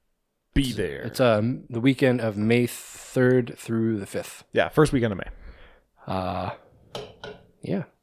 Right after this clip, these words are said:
Speaker 2: Cinco de Mayo.
Speaker 1: Crypto de Mayo.
Speaker 2: Uh,
Speaker 1: That's what they called it last year.
Speaker 2: And they call it that. They
Speaker 1: They
Speaker 2: do,
Speaker 1: did call it
Speaker 2: they
Speaker 1: that.
Speaker 2: call it that. <laughs> All right.
Speaker 1: All right. Before we go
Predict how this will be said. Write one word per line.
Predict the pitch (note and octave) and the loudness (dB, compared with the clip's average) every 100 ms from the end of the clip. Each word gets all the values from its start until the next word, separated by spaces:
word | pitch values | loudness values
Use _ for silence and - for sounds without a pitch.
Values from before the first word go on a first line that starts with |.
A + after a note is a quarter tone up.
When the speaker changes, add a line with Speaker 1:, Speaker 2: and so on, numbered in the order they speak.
| _ _ _ _ _ | _ _ _ _ _
Speaker 2:
Cinco | - - B2 A#2+ A#2+ | -8 -2 2 4 4
de | A2 | 4
Mayo. | G#2+ A#2 - - _ _ _ _ _ _ _ _ _ _ _ _ - | 2 0 -2 -6 _ _ _ _ _ _ _ _ _ _ _ _ -4
Speaker 1:
Crypto | - C3 B2 G2 | 0 4 6 4
de | |
Mayo. | G2 G2 G2+ G#2 - _ _ _ _ _ _ - | 2 -2 -4 -6 -12 _ _ _ _ _ _ -16
Speaker 2:
Uh, | - - - - - - - - - - | -10 -8 -10 -14 -16 -16 -16 -18 -18 -12
Speaker 1:
That's | F#2 | -4
what | F#2+ | -2
they | F#2+ | 2
called | F#2+ E2+ | 2 2
it | |
last | F2 F#2 - | 0 -4 -4
year. | G#2 - | -8 -8
Speaker 2:
And | - | -8
they | F#2 | -8
call | - F2+ | -6 -6
it | F2+ - | -8 -10
that. | - | -10
They | G2 | -2
Speaker 1:
They | G2+ | 0
Speaker 2:
do, | |
Speaker 1:
did | G2+ F#2+ | 2 0
call | - F2+ | -2 -4
it | |
Speaker 2:
they | G2 | -4
Speaker 1:
that. | F2+ - | -6 -6
Speaker 2:
call | A2 | -12
it | - - | -12 -10
that. | - - - - - - - | -8 -8 -8 -10 -20 -20 -20
<laughs> | - - - | -20 -20 -6
All | A#2+ F#2+ | 0 0
right. | E2 - - - - - _ _ | -2 -12 -20 -20 -20 -20 _ _
Speaker 1:
All | F3+ | 6
right. | E3+ A2+ - | 6 4 2
Before | D3+ G#3 | 2 4
we | F3+ | 6
go | F3 D#3+ C#3 | 6 4 2